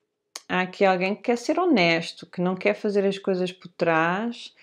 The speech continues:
por isso, ah, até vê vocês como uma pessoa que, ah, se não for, se, eu vejo que vê vocês como honestos, ok?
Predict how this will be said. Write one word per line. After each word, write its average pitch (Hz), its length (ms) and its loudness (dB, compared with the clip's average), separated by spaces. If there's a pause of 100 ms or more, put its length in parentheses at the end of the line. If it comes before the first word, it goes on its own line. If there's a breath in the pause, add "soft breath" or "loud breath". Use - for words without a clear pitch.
(420 loud breath)
por 175 200 -2
isso, 208 800 0 (500 loud breath)
ah, 175 580 0
até 190 260 -2
vê 247 140 0
vocês 226 440 0
como 196 220 -4
uma 185 220 0
pessoa 180 540 0 (140)
que, 165 600 -4 (1000)
ah, 160 520 -4 (640)
se - 200 -2
não 269 160 6
for, 220 400 -4
se, - 240 -4 (540)
eu 233 100 -2
vejo 392 280 0
que - 80 0
vê 254 200 6
vocês 240 320 2
como 185 240 0
honestos, 160 580 0
ok? 170 560 0